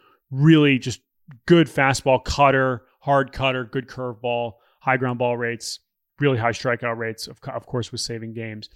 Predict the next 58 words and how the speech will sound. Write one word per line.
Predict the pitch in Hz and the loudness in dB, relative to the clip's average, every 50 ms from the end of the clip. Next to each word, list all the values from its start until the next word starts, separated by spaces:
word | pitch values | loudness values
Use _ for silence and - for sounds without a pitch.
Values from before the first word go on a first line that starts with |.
| _ _ | _ _
And | _ _ _ - 143 | _ _ _ 0 4
then | 147 | 4
the | 170 | 4
other | 190 196 | 4 4
fun | 180 - 170 156 | 2 0 -2 -2
thing | - 156 143 | -2 -4 -4
with | 135 120 | -4 -2
him | 110 156 196 196 156 | -2 0 0 0 0
is, | 135 131 123 123 120 110 - - _ _ _ _ _ _ _ _ _ _ _ - | 0 0 0 -2 -4 -6 -10 -14 _ _ _ _ _ _ _ _ _ _ _ -4
uh, | 147 127 120 120 117 117 113 107 - _ _ _ | 0 0 2 2 0 -2 -4 -6 -10 _ _ _
he's | - - - 160 143 110 | -18 -6 -4 -4 -2 -2
married | 117 123 123 127 139 185 233 262 240 170 | -4 -6 -2 0 2 2 2 0 0 -2
to | 151 143 | -4 -6
Jung | 120 120 139 147 170 | -4 -4 -4 -2 -2
Hoo | 170 156 160 | -2 -4 -4
Lee's | 147 143 151 143 123 - | -6 -8 -12 -12 -12 -10
sister. | - - - 185 185 - - - - - _ _ _ _ - _ _ _ _ _ _ | -8 -6 -6 -6 -6 -8 -8 -12 -16 -16 _ _ _ _ -20 _ _ _ _ _ _
So | - - - - 151 143 139 139 135 135 135 131 131 127 - | -10 -8 0 4 6 6 8 6 6 4 2 0 -2 -4 -4
<laughs> | - - 104 - - - - - - - | -4 -2 -2 -2 -4 -8 -14 -10 -2 0
that's | 208 190 - - - - - - - - 220 - - - 165 151 | 0 0 0 -4 -10 -10 -10 -12 -14 -16 -12 -8 -6 -6 -4 -4
kind | - 165 170 170 | -4 -2 -2 -2
of | 165 139 131 | -2 -2 -4
a | 135 120 - - - - - - _ | -4 -6 -6 -10 -16 -20 -20 -12 _
strange, | - - - - - 165 160 160 156 151 151 127 127 | -4 -2 2 4 6 6 6 6 4 4 2 -2 -6
you | 147 143 | -6 -4
know, | 139 135 | -4 -2
little | 139 139 139 | -2 -2 -4
brother-in-law, | 127 113 139 139 135 139 135 131 131 131 131 131 131 127 127 | -4 -2 0 0 0 0 -2 -4 -2 0 0 2 2 0 -2
uh, | 127 - 131 127 123 | -4 -4 -4 -4 -6
connection | - - 135 135 131 - - 139 131 | -6 -6 -6 -6 -6 -6 -6 -6 -4
there. | 127 139 160 | -2 -2 -2
They | 143 | -2
will | 131 120 113 | -4 -6 -6
both | 110 127 127 117 _ | -4 -4 -6 -4 _
be | - 123 | -6 -6
in | 123 | -6
the | 123 120 | -6 -6
N | 120 120 | -6 -4
L | 117 113 | -4 -2
West, | 113 113 113 123 - - | 0 0 0 0 -2 -6
with | - 113 110 - | -14 -16 -14 -12
Jung | 123 120 | -12 -10
Hoo | 107 113 | -10 -10
Lee, | 117 117 | -10 -12
of | 113 110 | -12 -12
course, | - - 117 - | -14 -14 -16 -14
being | - - 120 113 | -14 -14 -14 -14
with | 110 - | -14 -16
the | 110 | -16
Giants. | 107 - 107 107 117 120 - | -14 -12 -10 -10 -10 -10 -12
I'm | _ - - - | _ -20 -18 -2
sure | - 185 | 2 4
they've | 170 151 139 | 4 4 4
already | 135 127 123 113 | 4 2 2 0
faced | - - 143 131 117 - - | -4 -8 -6 -6 -6 -8 -10
each | 117 - | -10 -8
other | 123 120 113 | -8 -8 -8
plenty | - - - 123 117 117 113 110 | -8 -8 -8 -8 -6 -8 -8 -10